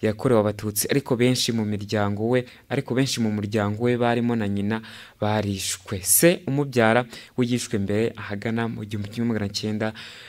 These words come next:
mirongo irindwi azira ko yari Umututsi. Umuhamagaro wo gusengera abarwayi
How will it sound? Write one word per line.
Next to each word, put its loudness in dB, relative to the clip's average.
mirongo -4
irindwi -4
azira 0
ko -8
yari -6
Umututsi. -10
Umuhamagaro 4
wo 6
gusengera 0
abarwayi 2